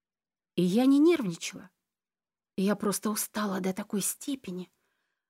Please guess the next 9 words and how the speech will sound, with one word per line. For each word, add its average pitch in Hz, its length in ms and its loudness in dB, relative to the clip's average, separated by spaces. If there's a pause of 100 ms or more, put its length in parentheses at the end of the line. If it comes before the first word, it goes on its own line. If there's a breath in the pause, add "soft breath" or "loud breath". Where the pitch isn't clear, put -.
(180)
что - 240 -2
мечтала 247 560 2
даже 220 320 2
не 247 220 6
уснуть, 233 600 -2 (480)
отрубиться 214 680 0
на 160 100 -4
пару-тройку 196 680 -4
суток. - 560 -16